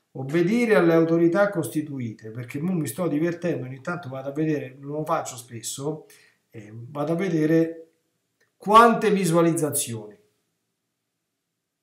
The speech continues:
È tra i più bassi. Dopo hanno fatto un altro, era un rosario,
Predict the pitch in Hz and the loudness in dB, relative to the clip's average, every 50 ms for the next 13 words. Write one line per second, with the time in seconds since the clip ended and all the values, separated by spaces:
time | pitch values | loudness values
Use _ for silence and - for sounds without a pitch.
0 | _ _ _ _ _ _ _ _ _ _ _ _ _ _ _ _ _ _ _ _ | _ _ _ _ _ _ _ _ _ _ _ _ _ _ _ _ _ _ _ _
1 | - 160 156 151 - 190 185 190 196 190 - 175 170 139 131 139 123 - - - | 0 2 2 2 2 4 4 4 4 4 2 -2 -4 -4 -4 -6 -8 -6 -4 -6
2 | - - - - _ _ _ - 208 262 285 277 294 294 277 262 202 226 220 220 | -6 -6 -8 -16 _ _ _ 4 8 8 8 8 8 8 6 6 6 4 4 4
3 | 220 214 233 262 240 185 160 156 160 170 180 185 185 185 160 208 233 220 208 190 | 4 4 4 4 2 2 0 0 0 0 2 2 0 0 2 2 2 4 2 2
4 | 131 - - | 0 -2 -4